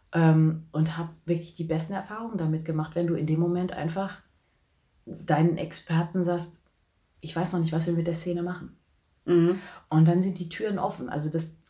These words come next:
Speaker 1: kannst du natürlich nicht mit dem ganzen Stück machen, aber wenn du eine Grundrichtung hast und dann sagst, „Ob wir da jetzt rechts rum oder links rum gehen oder durch die Mitte, müssen wir mal schauen.“ Das sind oft ganz starke Szenen geworden hinterher,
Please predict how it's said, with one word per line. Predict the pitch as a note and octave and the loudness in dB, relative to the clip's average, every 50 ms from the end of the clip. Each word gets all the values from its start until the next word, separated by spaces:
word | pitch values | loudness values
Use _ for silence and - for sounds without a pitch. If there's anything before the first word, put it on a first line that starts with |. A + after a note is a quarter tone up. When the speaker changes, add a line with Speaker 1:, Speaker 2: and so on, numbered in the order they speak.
| _ - | _ -4
Speaker 1:
kannst | - F#3 E3+ - | -2 -2 -2 0
du | F#3 | -2
natürlich | E3+ E3+ F3+ E3+ F3+ E3 E3 - - - | -2 -2 -2 -2 -2 -4 -4 -6 -10 -4
nicht | - E3 G3 G3 - | 2 2 2 4 2
mit | F#3+ F3+ | 2 2
dem | E3+ E3 | 2 2
ganzen | D#3 D#3+ D#3+ D#3+ D#3+ D#3+ | 2 2 2 2 0 -2
Stück | - - F#3+ - | -2 -4 -6 -6
machen, | G3+ G#3+ G#3+ A3+ B3+ C4 C4 - - - _ _ _ _ _ _ _ - | -6 -8 -6 -4 -4 -6 -6 -8 -12 -18 _ _ _ _ _ _ _ 2
aber | F3 E3+ E3+ D#3+ E3+ | 4 4 6 6 6
wenn | F3 E3+ | 4 4
du | E3+ F3 F3 D#3+ | 4 2 2 0
eine | - - E3+ E3 | 0 -2 -2 -2
Grundrichtung | - - G3+ - - G#3+ G3+ - - F3+ F3+ E3+ F3 | -2 -2 -4 -4 -4 -4 -6 -4 -4 -2 -2 -2 -2
hast | G#3 A#3 - - | -4 -6 -6 -6
und | F3+ F3+ | -4 -4
dann | F3 E3+ | -2 -2
sagst, | F#3 F3 E3+ - - - _ _ - - E3+ E3 - - - _ _ _ _ _ _ _ _ | -2 -4 -4 -8 -14 -20 _ _ -8 -8 -8 -8 -10 -14 -20 _ _ _ _ _ _ _ _
„Ob | - E3 D#3+ D#3+ | -4 -4 -2 0
wir | E3+ | 0
da | E3 E3+ E3+ | 2 2 2
jetzt | E3+ E3 E3 - | 2 2 0 0
rechts | - F3+ - - G3 | -2 -2 -4 -4 -2
rum | F#3+ F#3 | 0 2
oder | F3+ F3 E3 | 2 2 2
links | F3 F3+ G3+ - - | 2 0 0 -2 -4
rum | G3+ G3+ G3+ G3 | -2 -2 -2 0
gehen | G3 G3 F#3+ | 0 0 0
oder | F3 F3 E3+ E3 E3 | 2 2 2 2 2
durch | E3+ E3+ - | 0 -2 -2
die | F3+ F3+ | -2 0
Mitte, | F3 G3 G3+ - G#3 G3+ - - - - - - - - - - | 0 0 -2 -2 -4 -4 -4 -6 -10 -14 -20 -20 -20 -20 -6 -2
müssen | - F#3+ F#3+ F#3 F#3 F3 | 0 0 0 0 0 0
wir | F3 E3+ | 2 2
mal | E3 D#3+ D#3 D#3+ | 2 2 2 0
schauen.“ | - F3+ F#3 F#3+ F#3+ G#3 G3+ - - - - - - - _ _ _ _ _ _ _ _ _ _ _ _ _ | 0 -2 0 0 0 0 -2 -6 -12 -18 -20 -20 -20 -20 _ _ _ _ _ _ _ _ _ _ _ _ _
Das | - D#3+ E3 D#3+ | 0 0 2 2
sind | F#3 F3+ E3+ - - | 2 0 -2 0 -2
oft | F#3+ - - - - | -2 -4 -4 -8 -8
ganz | D3 - A#3 A#3 - | -6 -4 -4 -4 -4
starke | - - - - - F3+ G3 - G#3+ | -6 -6 -4 -4 -4 -4 -4 -6 -8
Szenen | - - - - F#3+ G#3 G#3 A3+ | -10 -10 -8 -6 -4 -4 -4 -4
geworden | G3+ G3+ F#3+ F#3+ F#3+ G3 G3 G3+ | -6 -4 -2 -2 0 0 0 0
hinterher, | G3+ G3+ G3+ G#3 G#3+ G#3+ A3 A3+ A#3+ C4+ C#4+ | 0 -2 -2 -6 -6 -6 -4 -4 -4 -4 -6